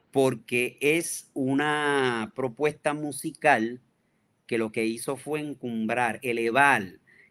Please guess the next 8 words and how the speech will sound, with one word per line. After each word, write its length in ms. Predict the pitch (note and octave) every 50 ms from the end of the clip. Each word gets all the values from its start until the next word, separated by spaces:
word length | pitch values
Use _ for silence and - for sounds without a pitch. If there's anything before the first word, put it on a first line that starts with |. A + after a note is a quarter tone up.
| -
elevar 440 | G#2 G#2 G#2+ A2 A2+ B2 B2 A#2 A#2
la 160 | A2 G#2+ G#2
música 760 | G#2+ B2 D#3 F3+ - - D3 C#3+ - - B2+ A#2+ A#2+ B2 - -
jíbara 400 | - C3 C#3+ D3 D#3 D#3 D3+ C#3
puertorriqueña 960 | - C3+ B2 - C#3+ C3 C#3 C#3+ C3+ - E3+ E3 D#3+ C#3+ A#2+ A2+ A2+ A2+ - _ _ -
en 260 | B2+ C3 B2 B2 B2
el 180 | A#2+ A#2 A2+ A2
formato 960 | - - - A2 G#2+ G#2+ G#2+ A2+ C#3+ D#3 D#3+ D#3+ D#3+ - A2+ A2 A2+ A#2